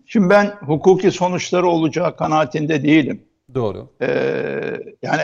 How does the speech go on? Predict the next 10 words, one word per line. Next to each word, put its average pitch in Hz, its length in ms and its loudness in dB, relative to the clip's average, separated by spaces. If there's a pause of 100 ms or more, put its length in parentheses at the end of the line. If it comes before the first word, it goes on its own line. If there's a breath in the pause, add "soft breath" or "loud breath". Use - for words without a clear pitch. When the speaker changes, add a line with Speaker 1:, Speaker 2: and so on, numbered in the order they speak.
(120)
Speaker 1:
eğer 151 320 6
Amerika, 156 580 2 (500)
e, 127 40 4 (640)
uluslararası 147 580 0
hukuka 147 500 -2
uyan 151 380 0
bir 147 120 0
ülke 139 320 -2
ise 160 240 -10
tabii. - 320 -18